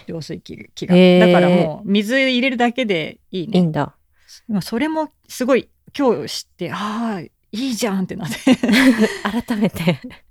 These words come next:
Speaker 1: 改めて「いいじゃん。
Speaker 2: 改めていいじゃん。
Speaker 1: あー、もう、わ-、わかってるね」と思って。私、
Speaker 2: <laughs>
Speaker 1: 浄水した水わざ入れなくていいんだと思って。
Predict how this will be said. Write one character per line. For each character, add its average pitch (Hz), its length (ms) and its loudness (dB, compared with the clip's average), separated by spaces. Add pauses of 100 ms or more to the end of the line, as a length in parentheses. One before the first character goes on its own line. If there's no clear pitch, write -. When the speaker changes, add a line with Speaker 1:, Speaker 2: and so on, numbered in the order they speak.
(160)
Speaker 1:
改 269 320 2
め 247 80 2
て 190 100 -2
「い 214 40 -2
い 254 40 -2
じ 233 160 0
ゃ 202 180 2
ん。 147 80 0
Speaker 2:
改 - 140 -4
め 220 80 -2
て - 40 -14
い - 20 -20
い - 20 -12
じ 208 60 0
ゃ 254 60 4
ん。 240 40 2
Speaker 1:
あ 240 40 0
ー、 - 40 0
も 240 140 2
う、 117 360 -6
わ-、 220 140 0
わ 214 160 -8
か 262 120 -6
っ - 40 -4
て 208 160 -2
る 175 100 -2
ね」 175 180 -2
と 170 100 -12
思 165 60 -8
っ - 20 -10
て。 214 80 -4
私、 220 440 -2 (120)
Speaker 2:
<laughs> - 140 -20
Speaker 1:
浄 262 220 4
水 285 180 2
し - 60 -8
た 262 100 4
水 247 200 2
わ 247 140 2
ざ 220 120 0
入 208 200 -4 (100)
れ 202 160 -2
な 214 140 2
く 214 80 -12
て 190 100 -6
い 196 40 0
い - 20 2
ん 190 80 2
だ - 220 -8
と 208 100 -18
思 165 100 -16
っ - 20 -16
て。 - 300 -20